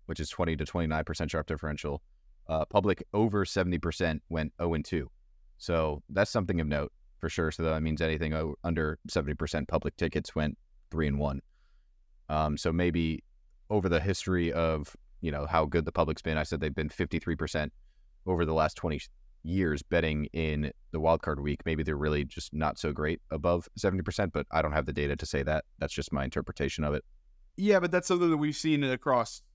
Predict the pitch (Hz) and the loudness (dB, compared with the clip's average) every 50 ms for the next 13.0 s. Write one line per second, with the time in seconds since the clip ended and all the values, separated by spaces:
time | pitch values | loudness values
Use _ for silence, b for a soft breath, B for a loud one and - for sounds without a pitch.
0 | _ - 127 123 117 110 104 104 104 101 101 98 95 - _ _ _ _ - 113 | _ -2 2 2 2 2 0 -2 -4 -4 -4 -6 -8 -10 _ _ _ _ -4 -4
1 | 98 - - - _ - - 139 131 123 120 107 - 104 92 90 85 71 85 92 | -4 -6 -8 -20 _ 0 4 6 8 8 8 6 4 -2 -6 -6 -6 -8 -6 -4
2 | 95 98 101 104 - - 101 - _ - 113 113 110 - - 110 110 101 104 101 | -2 0 0 0 -2 -4 -6 -8 _ 0 2 2 2 2 2 0 0 0 -2 -6
3 | - - - 110 98 104 95 - 101 95 - - 104 110 107 101 101 101 95 - | -4 -2 -2 -2 0 -2 -4 -6 -8 -8 -4 -2 0 2 2 2 2 0 -2 -4
4 | - - _ _ - - - 113 104 95 80 - - 95 82 69 65 - - - | -10 -16 _ _ -14 -8 -2 0 2 2 2 0 -2 -2 -2 -4 -6 -10 -16 -20
5 | - _ - - - 110 104 98 92 92 85 - _ - - - - 104 110 117 | -20 _ -10 -4 0 2 2 4 2 0 -2 -6 _ -20 -12 -6 -4 0 4 4
6 | 117 - 101 90 90 87 98 107 101 82 - - - 110 110 - 151 - - - | 4 4 4 2 2 4 4 4 4 2 0 -4 -8 -6 -4 -4 -4 -2 0 2
7 | 120 110 104 131 104 165 107 104 101 107 - 147 127 92 82 87 98 98 92 - | 4 4 4 2 4 4 6 6 6 6 4 4 4 2 2 2 0 0 -2 -4
8 | 135 143 - - 131 - - - - - _ - 165 156 - 208 180 165 147 123 | -6 -6 -6 -8 -14 -14 -14 -16 -20 -14 _ -6 -4 0 0 0 0 2 0 0
9 | 110 101 - - 98 95 95 95 - _ - 147 139 117 101 92 - _ - - | 0 -2 -4 -6 -6 -6 -8 -10 -12 _ 0 2 2 2 2 -2 -8 _ -20 -20
10 | _ _ - 117 110 98 87 - - 120 113 113 110 - 110 113 113 113 110 107 | _ _ -6 -4 -4 -4 -4 -6 -4 -2 -2 -2 -2 -2 -2 -2 0 0 0 -2
11 | 101 107 101 101 101 98 - 113 113 107 104 104 90 101 101 101 92 101 95 95 | -2 -4 -6 -6 -6 -6 -4 -4 -4 -4 -4 -4 -2 0 0 0 0 0 0 -2
12 | 92 - - - 92 85 82 78 - 95 92 - 90 92 - - 85 71 65 | -4 -4 -6 -6 -4 -4 -4 -4 -6 -8 -8 -8 -8 -10 -8 -8 -10 -10 -12